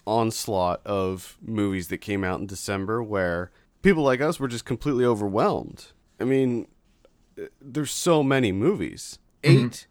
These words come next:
Speaker 1: biopics <laughs> in December. That's, that's ridiculous. And I'm not even including, I'm not including the ones that came out earlier, like Get On Up or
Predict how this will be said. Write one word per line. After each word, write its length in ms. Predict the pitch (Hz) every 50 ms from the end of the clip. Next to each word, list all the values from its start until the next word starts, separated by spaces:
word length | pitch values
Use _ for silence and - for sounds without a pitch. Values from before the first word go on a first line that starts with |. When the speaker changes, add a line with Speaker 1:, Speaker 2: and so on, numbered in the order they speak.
| _ -
Speaker 1:
biopics 920 | - 131 147 170 214 214 156 117 98 - - 104 76 - - - - - - - _ _ - - - - - - _
<laughs> 460 | _ _ _ _ - - _ _ _
in 120 | - 156 170
December. 460 | 156 165 - 208 214 220 151 85 80 - _ - _ _ -
That's, 280 | 156 202 240 - - - - _ -
that's 300 | 165 202 220 - - -
ridiculous. 800 | 151 139 135 123 214 262 311 - - 110 82 65 - - - -
And 140 | - 139 151
I'm 100 | 196 226
not 220 | 233 220 202 190
even 200 | 185 170 160 -
including, 680 | 143 131 - - 147 147 139 139 139 139 131 127 127 131 - _ _ _ _ -
I'm 100 | 135 160
not 120 | 226 247
including 440 | 165 135 - 160 165 185 170 143 120
the 60 | 110
ones 220 | 110 113 113 110 110
that 60 | 104
came 240 | - - 123 113 110
out 120 | 104 95 92
earlier, 320 | 110 156 170 127 98 90
like 220 | 87 95 95 90
Get 160 | - 117 113 104
On 240 | 101 101 98 95
Up 400 | 104 110 113 110 110 104 - _
or 280 | 92 87 85 87 87